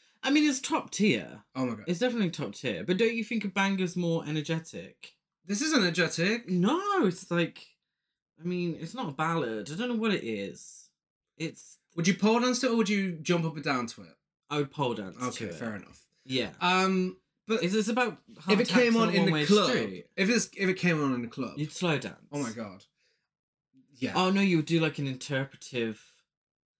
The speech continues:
Speaker 2: Interpretive
Speaker 1: Wuthering
Speaker 2: <laughs>
Speaker 1: Heights dance, wouldn't you?
Speaker 2: Could you imagine
Speaker 1: Like,
Speaker 2: it on
Speaker 1: heart
Speaker 2: Drag
Speaker 1: attack
Speaker 2: Race?
Speaker 1: on a one-way
Speaker 2: Can you imagine if this is a
Speaker 1: street.
Speaker 2: lip sync on Drag Race?
Speaker 1: I would kill it.
Speaker 2: Oh my God. Yeah. This is,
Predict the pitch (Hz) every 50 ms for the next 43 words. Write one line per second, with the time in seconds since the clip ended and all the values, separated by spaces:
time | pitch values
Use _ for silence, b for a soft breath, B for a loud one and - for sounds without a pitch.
0 | _ _ - - 170 185 180 - 170 143 - 220 220 - - 151 143 139 190 269
1 | - - - - - 143 135 - - - - - 349 - - - - - - 107
2 | 101 302 285 262 - - 254 247 - - - 226 226 - 110 117 B B B B
3 | B B 170 190 233 226 214 202 196 180 180 175 165 170 165 165 160 170 175 165
4 | - 151 135 127 160 147 147 147 143 139 - - - - 151 143 147 143 131 127
5 | 120 120 123 120 120 127 131 139 147 156 160 160 165 160 165 160 147 139 139 139
6 | 139 139 139 143 143 - 170 - - 208 220 220 202 220 220 214 214 - - 208
7 | 190 185 196 190 - - 185 151 135 143 143 135 135 151 135 117 110 95 - -
8 | - - - - - - - _ - 123 120 117 113 104 107 104 104 - 110 104
9 | - - - - 107 87 82 67 - _ _ _ _ - - 139 131 127 120 107
10 | 107 107 98 92 87 - _ _ _ _ _ _ _ 113 107 107 101 87 80 _
11 | _ _ _ _ _ _ _ _ _ _ _ - 165 208 208 - - 170 165 151
12 | 147 139 139 139 139 127 - - - 165